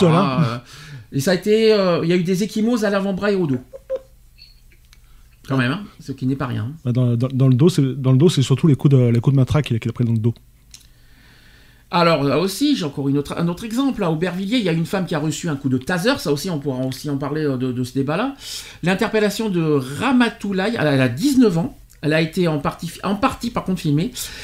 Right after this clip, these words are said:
Speaker 2: euh, qui, euh, selon son auteur, a été prise aux alentours de seize heures dans un quartier d'Aubervilliers le jeudi dix-neuf mars deux mille vingt.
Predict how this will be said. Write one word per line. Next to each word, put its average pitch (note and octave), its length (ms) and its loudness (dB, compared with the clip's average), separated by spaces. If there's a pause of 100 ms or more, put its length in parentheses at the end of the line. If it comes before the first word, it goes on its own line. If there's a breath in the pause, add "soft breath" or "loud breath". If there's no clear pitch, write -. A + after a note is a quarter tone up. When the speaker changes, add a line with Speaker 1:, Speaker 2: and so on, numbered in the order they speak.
(260 loud breath)
Speaker 2:
euh, D3 520 6
qui, A3+ 440 2
euh, G3 80 4
selon B3 240 2
son A#3+ 180 2
auteur, A#3 260 2
a G#3+ 60 2
été G#3 180 0
prise G#3 240 0
aux F3+ 200 2
alentours G#3 360 0
de D3+ 80 0
seize F3+ 300 0
heures G#3 200 2
dans E3+ 180 -2
un E3+ 60 0
quartier F3 300 -4
d'Aubervilliers F#3 640 0 (100)
le D#3 120 2
jeudi F3+ 280 0
dix-neuf F#3+ 440 -6
mars C#3 340 -4 (220)
deux D#3+ 140 0
mille C#3+ 180 2
vingt. - 240 -4